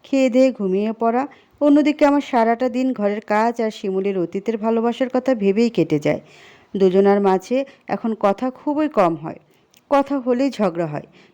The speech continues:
কিন্তু এভাবে তো জীবন চলতে পারে না। তাই আমি একটি সিদ্ধান্ত নিই, সে অনুযায়ী শিমুল রাতে ফিরলে আমি তাকে বলি আমি চলে যাচ্ছি। আমার এই কথা শোনার জন্য শিমুল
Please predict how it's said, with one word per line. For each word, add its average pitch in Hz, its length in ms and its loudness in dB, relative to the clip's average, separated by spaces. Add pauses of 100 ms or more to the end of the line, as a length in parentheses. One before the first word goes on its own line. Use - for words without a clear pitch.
কিন্তু 320 220 2
এভাবে 311 300 2
তো 311 140 -4
জীবন 233 300 0
চলতে 294 300 2
পারে 160 280 0
না। - 160 -10 (380)
তাই 294 220 6
আমি 277 160 0
একটি 277 220 -8
সিদ্ধান্ত 180 520 -4
নিই, 147 260 -4 (320)
সে 254 240 4
অনুযায়ী 240 400 2
শিমুল 202 340 -4
রাতে 202 280 0
ফিরলে 277 300 -2
আমি 190 180 0
তাকে 185 320 -4
বলি 262 280 0
আমি 240 180 2
চলে 220 260 -2
যাচ্ছি। 151 440 -6 (360)
আমার 294 260 4
এই 311 140 0
কথা 254 280 0
শোনার 302 340 -2
জন্য 262 340 -2
শিমুল 208 400 -6